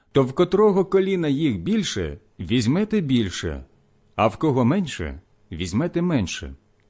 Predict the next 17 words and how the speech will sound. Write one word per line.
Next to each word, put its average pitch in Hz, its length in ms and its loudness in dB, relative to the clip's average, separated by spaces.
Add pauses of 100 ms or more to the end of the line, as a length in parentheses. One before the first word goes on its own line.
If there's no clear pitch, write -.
(440)
Кожне 208 420 2
коліно 170 680 0
дасть 139 580 -4
із 127 200 -2
своїх 110 400 -2
міст 170 480 -4
левітам 175 680 -4 (260)
згідно 139 480 -2
з 92 120 -4
тим, 208 360 0 (100)
що 156 580 -2
успадкує. 104 800 -6 (1700)
Далі 156 360 2
Господь 175 640 -2
промовив 135 540 2
до 113 120 2
Мойсея: 107 580 -2